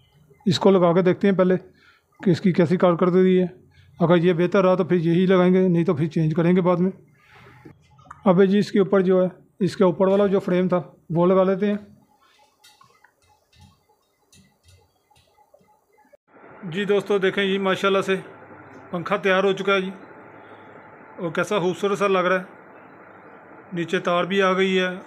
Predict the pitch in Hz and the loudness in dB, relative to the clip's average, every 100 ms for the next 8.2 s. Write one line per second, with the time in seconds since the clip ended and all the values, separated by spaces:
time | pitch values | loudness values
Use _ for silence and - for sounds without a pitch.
0 | 196 175 170 - 185 175 175 170 190 190 | -8 -4 -4 -4 -6 -4 -8 -6 -2 0
1 | 180 190 185 175 143 170 - - - - | 0 0 0 -2 -6 -8 -12 -20 -20 -20
2 | - - - 165 185 196 190 165 196 190 | -20 -20 -16 -10 -4 -2 -2 -2 -2 -2
3 | 190 190 196 175 - - - - 185 185 | -2 -4 -4 -6 -12 -20 -20 -8 -6 -6
4 | - 190 185 185 185 170 185 175 190 196 | -6 -4 -2 -4 -4 -6 -6 -6 -4 -4
5 | 190 190 - - - - - - - 180 | -6 -12 -18 -20 -20 -20 -20 -20 -8 -6
6 | 190 196 196 202 196 196 190 190 190 190 | -4 -4 -4 -4 -6 -6 -4 -4 -4 -6
7 | 185 - 180 190 190 196 175 175 185 180 | -8 -6 -4 -2 -2 -4 -2 -2 -2 -4
8 | 165 | -6